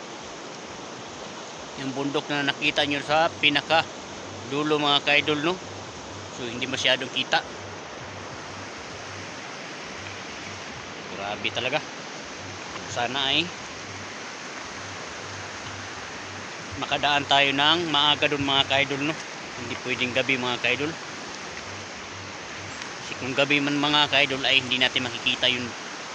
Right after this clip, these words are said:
daan talaga dun, mga kaidol, no? Kasi napakahirap talaga, mga kaidol. Muntik na rin kami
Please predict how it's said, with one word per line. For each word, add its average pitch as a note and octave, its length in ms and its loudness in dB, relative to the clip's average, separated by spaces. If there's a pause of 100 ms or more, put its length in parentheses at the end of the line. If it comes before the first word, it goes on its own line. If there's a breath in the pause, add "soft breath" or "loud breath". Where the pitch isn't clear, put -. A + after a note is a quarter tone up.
(140)
daan C3 320 0
talaga B2 320 0
dun, B2 160 -2
mga A#2+ 320 0
kaidol, A#2+ 320 4
no? C3 120 -4 (640)
Kasi D3+ 280 4 (720)
napakahirap E3+ 720 -4
talaga, E3 280 0
mga D3 240 -2
kaidol. D3 400 0 (1800)
Muntik C3 360 -2
na D3 120 4
rin C#3+ 80 2
kami G3 240 6